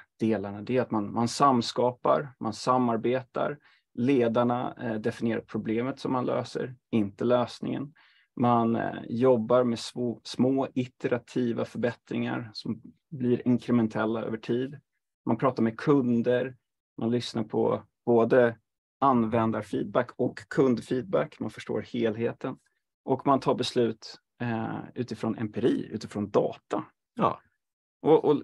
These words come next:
Speaker 1: och fokuset är på, på lärande, att utforska, att, att leverera tillsammans.
Speaker 2: Mm. Precis, för att målsnöret kan vi säga, vi flyttar målstolparna närmare kunden och närmare affären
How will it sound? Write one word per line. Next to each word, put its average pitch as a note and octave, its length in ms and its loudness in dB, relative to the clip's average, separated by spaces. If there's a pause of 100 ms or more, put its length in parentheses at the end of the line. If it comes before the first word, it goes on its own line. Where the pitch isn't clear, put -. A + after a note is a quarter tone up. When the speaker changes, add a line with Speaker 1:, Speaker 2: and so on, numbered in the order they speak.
Speaker 1:
och F#3 220 -2
fokuset B2+ 480 -4
är A2 100 -4
på, A2 340 0 (160)
på B2 60 0
lärande, B2+ 720 0 (100)
att - 180 -10
utforska, - 800 -4 (300)
att, - 240 -4
att B2 200 -4
leverera G#2 640 4 (200)
tillsammans. - 480 -2 (320)
Speaker 2:
Mm. G#2 180 -4 (920)
Precis, - 440 0
för A#2+ 80 6
att - 240 -2
målsnöret D3+ 840 6
kan - 120 -6
vi G2 80 -2
säga, - 220 -4
vi A2+ 100 -2
flyttar - 600 4
målstolparna B2 920 4 (800)
närmare C3+ 500 4
kunden A#2+ 460 -2 (760)
och A2 120 0
närmare G#2+ 440 4
affären G#2+ 500 -4